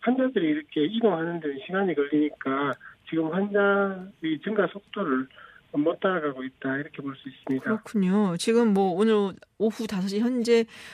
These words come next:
Speaker 2: 오백사십사 명입니다. 말씀하신 대로 뭐 음압 병상뿐만이 아니라 일반 병상도 상당히 부족해 보이는데요.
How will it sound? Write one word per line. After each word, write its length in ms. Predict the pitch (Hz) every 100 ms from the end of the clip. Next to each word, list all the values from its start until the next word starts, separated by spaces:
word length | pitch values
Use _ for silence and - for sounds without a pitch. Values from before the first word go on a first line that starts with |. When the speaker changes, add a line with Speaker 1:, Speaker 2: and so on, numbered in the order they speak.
| -
Speaker 2:
오백사십사 720 | - 220 277 - 185 196 - 156
명입니다. 460 | 185 185 151 139
말씀하신 520 | 165 147 175 226 214 202
대로 200 | 190 190
뭐 240 | 190 160
음압 220 | 214 247
병상뿐만이 800 | 214 196 202 185 180 220 214 202
아니라 400 | 143 139 165 160
일반 400 | 151 180 226 269
병상도 420 | 226 165 170 165 165
상당히 240 | 196 190
부족해 380 | 175 180 208 226
보이는데요. 680 | 196 196 185 160 160 196